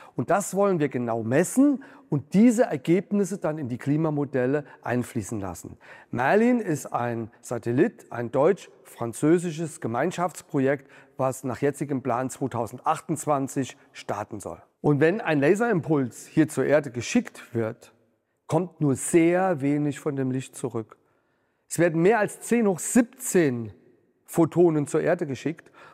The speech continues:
und es kommen nur tausendsiebenhundert zurück. Und die Airbus-Ingenieure haben das schöne Beispiel gebracht, wenn wir uns vorstellen, wir schicken den gesamten Bodensee, das Wasser des Bodensees als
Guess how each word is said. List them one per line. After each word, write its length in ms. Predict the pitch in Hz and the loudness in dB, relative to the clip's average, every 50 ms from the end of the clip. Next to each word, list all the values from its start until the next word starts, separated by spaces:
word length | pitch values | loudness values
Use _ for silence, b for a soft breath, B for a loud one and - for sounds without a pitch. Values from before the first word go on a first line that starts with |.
| B | B
und 80 | - 165 | -2 -2
es 120 | 143 - | -2 0
kommen 280 | - 180 202 202 190 185 | 0 0 0 2 2 0
nur 200 | 185 180 180 - | 0 0 -2 -4
tausendsiebenhundert 1600 | - 156 170 196 208 196 - - 202 175 - - - 180 180 170 185 180 156 135 160 165 160 156 147 151 147 147 147 - _ _ | -2 0 2 2 2 0 -2 -4 -6 -6 -6 -4 -4 -4 -2 -2 -2 -2 -2 -2 -2 0 0 0 -2 -2 -4 -6 -8 -16 _ _
zurück. 480 | - - 147 113 117 110 104 - - _ _ _ _ _ _ _ _ _ _ _ _ _ | -8 -6 -4 -4 -4 -6 -6 -10 -18 _ _ _ _ _ _ _ _ _ _ _ _ _
Und 120 | _ - 127 | _ 0 2
die 60 | 139 | 4
Airbus-Ingenieure 840 | 151 190 185 214 196 175 196 190 160 175 170 170 175 185 185 180 180 | 4 4 4 4 4 4 2 2 2 2 2 4 4 4 6 6 4
haben 260 | 165 156 165 160 160 | 4 4 2 0 0
das 200 | 143 147 131 - | 0 0 0 2
schöne 220 | - 170 170 165 147 | 2 2 2 2 2
Beispiel 420 | - 139 151 165 - - 202 175 | 2 2 2 2 0 -2 -2 -2
gebracht, 400 | 160 175 - - 175 170 160 - - | -2 -4 -4 -2 -2 -2 -2 -2 -2
wenn 140 | 160 139 | -2 0
wir 80 | 135 139 | 0 0
uns 160 | 135 131 - | -2 -4 -4
vorstellen, 640 | - - 220 220 - - - 151 135 147 180 202 B B B B B B B | 0 2 2 2 2 -2 -2 0 0 2 0 -2 B B B B B B B
wir 100 | - 160 | 0 0
schicken 420 | 151 - - 233 233 - 254 240 202 | 0 2 2 0 2 2 2 2 2
den 120 | 185 180 | 2 2
gesamten 680 | 156 175 143 151 196 208 254 233 - - 208 190 151 | 2 0 0 2 2 2 2 0 4 4 6 6 6
Bodensee, 680 | 139 196 233 269 311 277 226 254 196 131 117 135 123 120 | 6 6 6 8 6 6 6 4 4 4 4 4 2 2
das 260 | 110 - 143 - - 180 | 2 -2 -4 -4 0 2
Wasser 320 | 220 240 226 - 254 254 | 2 2 2 2 2 4
des 220 | 196 233 214 - | 4 2 0 0
Bodensees 760 | - - 262 285 294 233 247 214 156 131 151 139 127 123 - | 0 2 4 4 4 4 2 2 2 2 2 2 2 2 0
als 220 | - 131 135 - | 0 -2 -2 -2